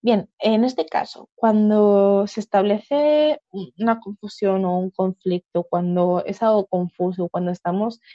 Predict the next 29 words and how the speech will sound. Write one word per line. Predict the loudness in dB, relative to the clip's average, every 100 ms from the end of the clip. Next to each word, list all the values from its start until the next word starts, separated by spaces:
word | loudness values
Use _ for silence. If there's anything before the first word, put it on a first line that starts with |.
| _
enredados, | -2 0 2 4 4 2 2 -2 -6 _ _ _
suele | -4 -2
ser | -2 -4
la | -2 -2
mente, | -2 -4 -6 -12
suele | -6 -6
ser | -4
una | -4 -4
cuestión | -6 -8 -6
más | -4 -4
de | -4 -6
ego. | -4 -6 -6 -16 _ _ _ _ 0
Em, | 2 2 -2 -4
cuando | -4 -2
es | -2
una | -2
voz | -2 -4
clara, | _ -4 -2 -2 -4 -10 _
cuando | -4 -2 -2
es | -2 -4
un | -6 -6
sí | -12 -20 -2 -2 -2 _
rotundo, | -6 -6 -4 -4 -4 -4
es | -6
cuando, | -6 -4 -2 -2 -4 -14 _ -20 _ _
cuando | -4 0
hay | 2
una, | 2 2 0 -4 _ _ _ _
eh, | -10 -10